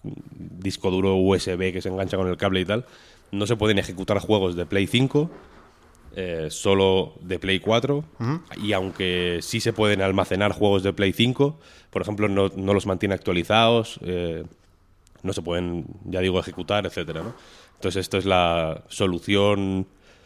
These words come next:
Speaker 1: eh, final, digamos, para, joder, qué feo suena eso, ¿no? La solución final. La, la solución oficial, <laughs> vamos a decirlo así, para, eh,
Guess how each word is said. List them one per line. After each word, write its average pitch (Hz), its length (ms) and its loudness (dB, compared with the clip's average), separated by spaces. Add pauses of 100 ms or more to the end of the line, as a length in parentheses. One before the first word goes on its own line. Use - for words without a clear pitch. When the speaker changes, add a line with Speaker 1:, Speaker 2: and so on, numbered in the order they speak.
(320)
Speaker 1:
eh, 98 240 -2
final, 107 460 2
digamos, 104 400 0
para, 87 440 -2 (280)
joder, - 140 -10
qué - 100 -18
feo 87 200 0
suena 87 220 -2
eso, 110 120 -4
¿no? 107 100 -4
La 95 80 -6
solución 87 320 -6
final. 95 200 -4 (160)
La, 90 200 0
la 90 220 2
solución 101 420 4
oficial, 110 540 4 (260)
<laughs> - 260 2
vamos 101 200 2
a 101 40 6
decirlo 101 280 4
así, 107 180 4
para, 95 500 4 (320)
eh, 82 580 4